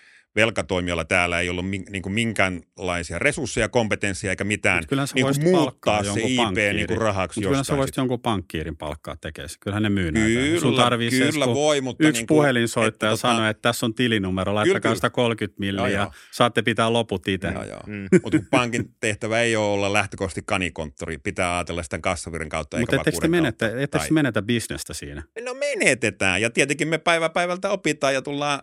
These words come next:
Speaker 1: niinku, niinku perustelluissa keisseissä vähän rohkeammaksi. Mut, mut toi herätti multa toi, toi et, et, et, en puhu tosta keissistä, mut, mut niinku monestihan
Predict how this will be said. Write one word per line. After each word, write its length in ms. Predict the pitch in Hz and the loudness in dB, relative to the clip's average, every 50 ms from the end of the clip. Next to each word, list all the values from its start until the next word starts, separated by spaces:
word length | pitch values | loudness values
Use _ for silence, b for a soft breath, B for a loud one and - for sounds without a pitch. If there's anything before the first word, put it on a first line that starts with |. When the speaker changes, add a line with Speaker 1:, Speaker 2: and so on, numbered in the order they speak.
| - - | -8 -14
Speaker 1:
niinku, 420 | - - 135 131 131 143 123 - _ _ _ _ _ _ _ _ _ _ _ _ _ _ _ _ _ - | -10 -8 -8 -6 -6 -8 -10 -10 _ _ _ _ _ _ _ _ _ _ _ _ _ _ _ _ _ -6
niinku 220 | 131 127 117 127 | -4 -4 -2 -4
perustelluissa 840 | 107 - - 170 180 165 139 113 - 123 110 107 110 104 92 - 110 | -4 0 2 4 4 4 2 0 -2 -2 0 0 0 -2 -4 -4 -6
keisseissä 640 | - - 120 110 107 101 - 110 101 95 - - 117 - _ - 117 | -4 -2 0 0 0 -2 -2 -4 -6 -4 -4 -6 -6 -6 _ -4 0
vähän 280 | 131 135 131 127 110 98 | 2 2 2 2 0 0
rohkeammaksi. 680 | 98 95 90 82 - - - 87 85 90 90 - - | 0 -2 -4 -6 -8 -10 -8 -8 -6 -8 -8 -8 -8
Mut, 120 | 117 107 - | -10 -8 -6
mut 200 | 113 104 98 110 - | -6 -8 -8 -4 0
toi 200 | - 208 208 180 | 2 2 2 2
herätti 300 | 185 165 147 135 - 143 | 2 2 0 0 -2 -2
multa 320 | 151 160 151 143 143 135 - _ _ _ _ b b b b b b b b | -2 -2 -2 0 -2 -2 -4 _ _ _ _ b b b b b b b b
toi, 320 | - 135 135 131 123 - _ _ _ _ _ _ _ _ _ _ _ _ _ _ _ _ _ - | 2 2 2 2 0 -2 _ _ _ _ _ _ _ _ _ _ _ _ _ _ _ _ _ -4
toi 220 | 143 143 147 139 | 0 2 2 2
et, 140 | 123 120 120 - - | 2 0 -2 -4 -6
et, 140 | 113 120 - - - | -6 -6 -6 -6 -8
et, 120 | 120 110 - _ _ _ _ _ _ _ _ - | -8 -8 -8 _ _ _ _ _ _ _ _ -2
en 160 | 117 123 110 | 0 0 2
puhu 180 | 131 127 123 | 2 0 2
tosta 340 | - - 180 165 - - - | 4 4 4 4 2 0 -6
keissistä, 520 | - - 113 104 98 - - 87 - - 107 | -4 -2 0 0 -2 -4 -8 -10 -8 -6 -6
mut, 220 | 107 104 92 _ _ _ _ _ _ _ | -6 -6 -8 _ _ _ _ _ _ _
mut 300 | - 117 107 95 - - | -10 -8 -8 -8 -10 -8
niinku 360 | 113 113 113 98 - - 101 80 b b b b b b | -6 -6 -4 -2 -2 -2 -2 -4 b b b b b b
monestihan 600 | 117 127 147 170 175 139 - - 123 113 107 | -4 0 2 2 2 2 2 0 -2 -2 -4